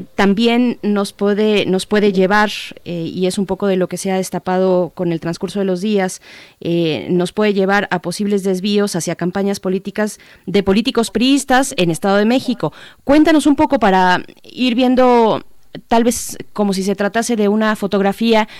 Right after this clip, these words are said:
estas declaraciones, este momento de la investigación sobre el caso La Estafa Maestra, a quiénes podría estar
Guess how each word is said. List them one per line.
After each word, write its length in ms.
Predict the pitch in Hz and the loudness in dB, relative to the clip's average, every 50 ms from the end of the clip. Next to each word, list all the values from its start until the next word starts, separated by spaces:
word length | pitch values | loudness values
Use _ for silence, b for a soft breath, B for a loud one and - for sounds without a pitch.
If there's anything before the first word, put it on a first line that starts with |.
| B B B B | B B B B
estas 380 | - 214 214 - - 233 220 202 | 0 0 0 2 2 2 2 2
declaraciones, 800 | 208 - 208 196 196 196 - - 233 226 226 226 226 220 - - | 0 0 0 0 0 0 0 2 2 2 4 4 2 0 -2 -2
este 240 | 202 196 - - 208 | -2 -2 0 0 0
momento 600 | 202 196 202 208 208 208 - 220 214 208 208 - - | 2 2 2 0 0 -2 0 0 2 2 2 2 0
de 200 | 196 185 185 180 | 0 0 0 0
la 60 | 180 | 0
investigación 760 | 180 180 185 180 - 190 185 185 180 - 220 214 214 214 214 160 | 0 0 -2 -2 -4 -4 -4 -4 -2 -2 0 0 0 0 0 -2
sobre 320 | - - - 180 165 175 | -4 -4 -4 -2 -2 -2
el 80 | 175 165 | -4 -4
caso 260 | - 196 196 - 214 | -4 -4 -4 -2 -4
La 60 | 190 | -4
Estafa 300 | 180 - - 196 - 202 | -4 -4 -6 -6 -4 -2
Maestra, 500 | 202 196 196 196 196 - - 220 220 214 B B B B B B B | -2 0 0 0 -2 -4 -2 -2 -2 -2 B B B B B B B
a 100 | 175 170 | -8 -4
quiénes 440 | - 233 226 220 214 208 - - | 0 2 2 4 2 2 0 -4
podría 580 | - - 196 185 185 214 214 208 202 196 202 - - | -4 -2 0 0 0 2 2 2 2 2 0 0 -2
estar 520 | 180 170 - - 196 190 190 190 190 190 | -4 -6 -4 -4 -2 -2 -2 -2 -4 -8